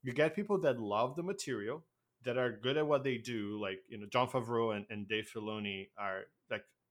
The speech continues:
multiple hat tips to them for all of this, and all the, the other three directors as well, or four directors. Um, the, j-, this, this is just great. So I think it was a great way of coming around,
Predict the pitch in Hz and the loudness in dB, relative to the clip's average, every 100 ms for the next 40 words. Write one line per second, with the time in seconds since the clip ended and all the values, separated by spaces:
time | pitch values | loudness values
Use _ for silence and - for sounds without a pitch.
0 | _ 139 151 170 165 139 139 117 123 113 | _ 2 8 8 8 2 2 2 2 0
1 | - 113 - - 110 107 104 101 104 _ | -2 -6 -6 -10 -6 -2 -2 -2 -8 _
2 | - 123 117 117 110 117 - 190 196 175 | -4 0 2 2 0 -4 4 6 8 8
3 | 156 131 127 135 131 113 - _ _ - | 6 2 4 4 6 2 0 _ _ -2
4 | 127 117 110 117 - 104 98 101 113 151 | -2 2 2 2 -2 -12 -12 -2 -2 -4
5 | _ _ _ 120 - 117 113 113 127 147 | _ _ _ -6 -2 -2 0 -2 -4 -6
6 | 147 _ _ - - - _ _ _ _ | -12 _ _ -20 -20 -20 _ _ _ _
7 | _ _ - 139 123 120 110 104 _ _ | _ _ -8 2 4 2 -2 -8 _ _
8 | _ _ _ - 127 131 107 104 - 135 | _ _ _ -2 0 0 -2 -10 -6 -4
9 | 127 - - - 135 131 110 104 - 98 | -2 -4 -10 -6 -6 -4 -6 -10 -10 -14
10 | 98 - - 117 113 - 127 156 180 170 | -14 -14 -2 0 0 4 2 2 -2 -4
11 | 160 143 120 123 117 127 123 113 113 110 | -2 -2 -2 -4 -2 -2 0 2 4 2
12 | 104 - - _ _ _ _ - 151 143 | 0 -6 -20 _ _ _ _ -2 2 4
13 | 143 131 117 110 113 147 160 | 4 4 4 4 4 0 -6